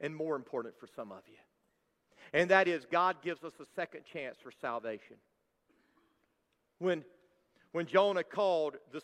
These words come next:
second time, Jonah obeyed. And it says in Jonah chapter three, verses four and five and, and verse ten, now listen to what it says. "On, on the day Jonah entered the city, he shouted to the crowds, 'Forty days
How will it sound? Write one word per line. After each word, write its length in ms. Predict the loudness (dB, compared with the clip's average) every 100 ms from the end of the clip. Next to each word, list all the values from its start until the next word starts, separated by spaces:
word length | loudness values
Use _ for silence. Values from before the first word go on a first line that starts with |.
| -2
second 300 | -2 -2 -6
time, 360 | -2 0 -2 -2
Jonah 340 | -2 0 -2 -6
obeyed. 560 | -4 0 2 0 -4 -10 _ _ -16 -6
And 100 | -4
it 80 | -2
says 240 | 0 0 0
in 120 | -6
Jonah 320 | -2 0 0
chapter 380 | -2 -2 -2 -6 -4
three, 160 | 0
verses 320 | 0 -2 -8 -14 -4
four 200 | -2 -2
and 80 |
five 340 | 0 2 4 2
and, 120 | -4 -6
and 160 | -6
verse 200 | -4 -4 -6
ten, 280 | -10 -6 -6 -8 -20 -20 _ -6
now 80 | -2
listen 340 | 0 0 -2
to 60 | -4
what 180 | 0 0
it 100 | 0
says. 280 | -2 0 0
"On, 240 | 0 0 0
on 160 | -2
the 100 | -2
day 320 | 2 4 4 0
Jonah 300 | -2 -2 -4
entered 300 | -6 -4 -6
the 100 | -8 -10
city, 360 | 0 0 0 -8 -20 _ _ _ _ _ _ _
he 160 | -10 -8 -4
shouted 460 | 4 8 8 6 -2 -6
to 140 | -6
the 80 | -6
crowds, 580 | -2 0 2 0 -6 -10 _ _ _ _ _ _ _ _ _ 4
'Forty 400 | 6 8 6 6
days 380 | 8 8 4